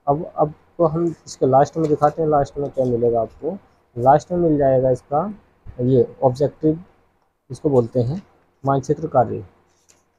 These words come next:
इसको क्या बोलते हैं? मानचित्र कार्य। तो ये मानचित्र कार्य है फ्रेंड्स। ओके, क्या ये मानचित्र कार्य है? तो मानचित्र कार्य में आप ये इस तरीके से देख सकते हैं, इस तरीके से पूरा आपको चित्र मिलेगा।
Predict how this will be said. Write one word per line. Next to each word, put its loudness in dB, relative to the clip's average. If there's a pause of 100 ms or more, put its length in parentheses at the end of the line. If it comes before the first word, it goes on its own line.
इसको -10
क्या 0
बोलते -2
हैं? -2
मानचित्र -4
कार्य। 0 (500)
तो -6
ये -4
मानचित्र -6
कार्य 0
है -4
फ्रेंड्स। -12 (180)
ओके, -8
क्या -6
ये 0
मानचित्र -4 (440)
कार्य 6
है? -12 (480)
तो -6
मानचित्र -4
कार्य 2
में -2
आप -2
ये -2
इस -4
तरीके -4
से -4
देख -4
सकते -12
हैं, -2
इस -6
तरीके -2
से -4
पूरा -2
आपको -4
चित्र -8
मिलेगा। 0